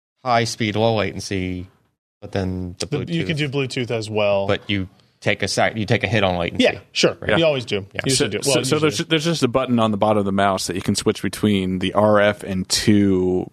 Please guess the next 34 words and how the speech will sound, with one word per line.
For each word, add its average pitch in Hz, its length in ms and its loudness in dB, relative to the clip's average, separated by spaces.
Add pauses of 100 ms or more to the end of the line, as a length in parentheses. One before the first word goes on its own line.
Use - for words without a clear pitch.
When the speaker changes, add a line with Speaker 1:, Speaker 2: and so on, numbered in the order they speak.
(140)
Speaker 3:
Bluetooth 95 420 0
paired 90 240 2
devices. 87 480 -4
Speaker 1:
Sweet. 110 280 0
Speaker 2:
Right. 104 240 2 (680)
Some, 254 200 2
a 247 40 6
lot 247 200 4
of 220 60 4
Logitech 170 400 2
stuff 135 240 0
recently 143 380 2
has 123 180 0
been 117 120 -2
doing 123 260 2
that. 107 260 2 (340)
Um, 113 540 2 (1400)
up 214 140 4
to 185 100 0
seventy 185 340 2
days 175 260 4
on 160 80 0
a 147 40 -2
single 170 320 2
charge 170 560 0 (140)
of 151 100 2
the 139 80 2
battery. 185 480 2 (380)
That's - 340 -2 (260)
pretty 139 200 0
good. - 320 0 (420)
Uh, 107 800 2 (380)
seven 120 320 -4
buttons. 185 580 -2